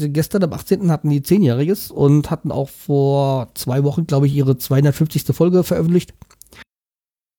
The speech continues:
Also die beschäftigen sich auf wissenschaftliche Art, äh, Arbeit, verarbeiten sie so, oder arbeiten sie, äh, so Verschwörungstheorien, wie sie nennen's, gerne Mythen auf und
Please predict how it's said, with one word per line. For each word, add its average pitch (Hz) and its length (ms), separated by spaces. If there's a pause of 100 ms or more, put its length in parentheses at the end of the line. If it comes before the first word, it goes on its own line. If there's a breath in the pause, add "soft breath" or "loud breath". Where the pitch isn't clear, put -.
Also 180 200
die 196 120
beschäftigen 190 500
sich 170 160
auf 151 120
wissenschaftliche 175 540
Art, 147 260
äh, - 40
Arbeit, 139 640 (680)
verarbeiten 143 460
sie 135 120
so, 123 540 (320)
oder 113 200
arbeiten 143 360
sie, 123 360
äh, 120 120
so 120 140
Verschwörungstheorien, 135 1300
wie 147 80
sie 131 140
nennen's, 135 340
gerne 123 260
Mythen 151 540
auf 127 460
und 113 400